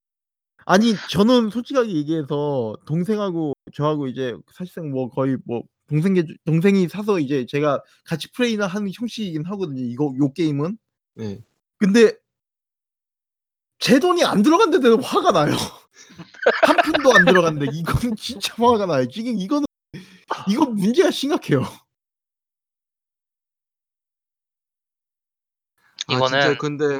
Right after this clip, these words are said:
Speaker 2: 확실히, 확실히 그게 하이어트 멤버나 게임공을 갖추고 있지만 상당히 문제가 많은,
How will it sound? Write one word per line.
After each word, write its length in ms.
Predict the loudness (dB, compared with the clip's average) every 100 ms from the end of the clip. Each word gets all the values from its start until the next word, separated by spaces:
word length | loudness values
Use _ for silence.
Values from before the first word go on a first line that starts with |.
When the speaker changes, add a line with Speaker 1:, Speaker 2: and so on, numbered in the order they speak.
| -6
Speaker 2:
확실히, 680 | -8 -6 -4 -2 -4 -8 -16 _ _ -18 -18 -18 -20 _
확실히 320 | -14 -10 -10
그게 440 | -8 -6 -6 -6 -14 _ _ _
하이어트 580 | _ -10 0 4 4 2
멤버나 440 | -6 -2 -2 -2 -4
게임공을 420 | -6 -4 -2 -4
갖추고 360 | -6 -14 -10 -10
있지만 380 | -10 -10 -8 -10 -14
상당히 380 | -12 -4 -2 -2
문제가 360 | -2 0 0 0
많은, 300 | -4 -8